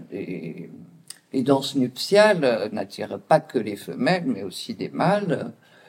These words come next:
Ça mettait mal en cause la sélection, euh, sexuelle de Darwin, quand même, parce que là, euh,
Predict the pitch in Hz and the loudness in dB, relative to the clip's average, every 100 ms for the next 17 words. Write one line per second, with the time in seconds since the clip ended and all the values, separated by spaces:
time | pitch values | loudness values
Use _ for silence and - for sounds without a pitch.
0 | - - _ _ _ _ - - - 123 | -20 -20 _ _ _ _ -18 -12 -2 0
1 | 117 120 - 117 127 131 160 170 147 123 | 2 0 0 2 2 4 8 10 10 6
2 | 123 - 208 240 226 175 123 120 - 123 | 2 6 8 8 6 4 2 2 0 0
3 | 131 - - 156 170 165 156 151 131 123 | -2 -4 -4 2 6 6 6 6 4 4
4 | 120 113 110 113 101 - 131 - - 113 | 2 0 0 0 -4 -4 -6 -6 -4 6
5 | 170 214 196 165 120 80 - 113 196 226 | 8 8 6 2 0 0 0 -2 2 2
6 | 196 - 101 90 170 233 220 170 - - | 0 -4 -6 0 2 2 0 -4 -8 -10
7 | - - - 208 190 175 - | -12 -2 2 2 2 -2 -4